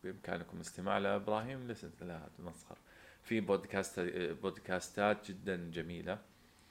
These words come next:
ومجال، ومجالات الأخرى. إذن في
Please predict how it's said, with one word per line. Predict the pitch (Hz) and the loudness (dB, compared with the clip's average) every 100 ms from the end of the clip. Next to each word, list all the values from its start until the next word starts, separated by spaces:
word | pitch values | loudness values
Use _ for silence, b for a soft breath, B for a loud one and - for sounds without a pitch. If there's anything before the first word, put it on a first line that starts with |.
| b b - | b b -12
ومجال، | 104 90 90 87 90 107 110 104 90 82 80 76 - - - - | -2 0 2 2 4 8 8 8 4 4 4 2 -4 -20 -16 4
ومجالات | 123 127 143 147 104 | 4 8 10 8 6
الأخرى. | 92 - 80 131 | -2 -2 -2 2
إذن | 147 | 2
في | 135 170 165 | 6 6 6